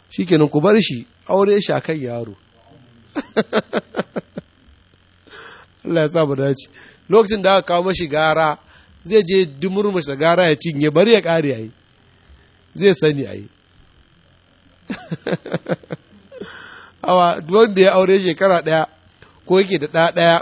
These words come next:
ko ɗa biyu, ai bai sa aure ba. Wala har mai ƴaƴa uku ba, bai gama sanin aure ba. Bai san shi ba. Kaji mutum ya ce, "Muna da iyali," kana da shirme dai.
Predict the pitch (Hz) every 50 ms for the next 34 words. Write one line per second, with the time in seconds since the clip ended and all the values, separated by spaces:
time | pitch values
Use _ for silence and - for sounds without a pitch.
0 | - - 165 175 175 170 175 175 170 170 156 143 151 170 170 170 165 - 233 269
1 | 262 214 - 151 143 139 147 139 135 135 131 131 127 - _ _ _ _ _ _
2 | _ _ _ _ _ - 170 202 214 - 285 226 226 208 190 165 - - 170 170
3 | 175 165 170 180 190 - - 160 151 151 151 147 160 147 135 139 147 147 175 175
4 | 160 - 147 143 139 131 117 113 110 107 107 101 95 92 _ _ _ _ _ 87
5 | _ _ _ _ 90 _ _ 90 87 90 _ 90 95 92 90 87 90 _ _ _
6 | _ _ _ _ _ _ _ _ _ _ _ - - 135 156 180 196 254 285 285
7 | 247 220 160 143 - - _ _ _ _ _ _ _ _ _ _ _ 147 160 175
8 | 175 160 160 156 147 151 147 156 165 170 160 147 147 151 147 143 139 143 147 151
9 | 143 135 - 180 190 202 180 151 139 123 131 120 120 123 135 135 127 127 135